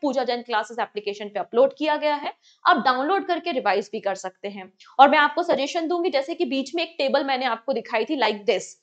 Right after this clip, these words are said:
बुक का नाम ऑथर, बुक का नाम ऑथर ऐसा बना लीजिए और बार बार रिवाइज कीजिए,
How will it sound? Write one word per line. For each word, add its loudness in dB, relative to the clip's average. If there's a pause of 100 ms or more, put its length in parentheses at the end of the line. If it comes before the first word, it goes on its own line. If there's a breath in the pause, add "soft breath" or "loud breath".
(280)
बुक 0
का -2
नाम 0
ऑथर, 2 (280)
बुक 0
का 6
नाम 4
ऑथर 2
ऐसा 4
बना 4
लीजिए -2 (320)
और 6
बार 10
बार 8
रिवाइज 4
कीजिए, 0